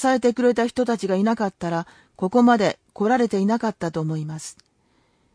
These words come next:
引きこもられている方には、人を大事にして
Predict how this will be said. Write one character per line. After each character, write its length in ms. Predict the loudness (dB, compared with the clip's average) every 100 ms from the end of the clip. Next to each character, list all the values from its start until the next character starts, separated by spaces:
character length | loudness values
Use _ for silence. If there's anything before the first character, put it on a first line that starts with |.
| _ _ _ _ _
引 60 | -6
き 140 | -2
こ 120 | 2
も 120 | 2 4
ら 120 | 4
れ 120 | 4
て 120 | 0
い 60 | 0
る 100 | 0
方 260 | -2 0
に 100 | 0
は、 200 | 0 -4 -8 _ _ _ _ _
人 300 | -12 2 4
を 100 | 6
大 240 | 4 2
事 100 | 2
に 140 | 2 0
し 80 | -2
て 240 | -4 -4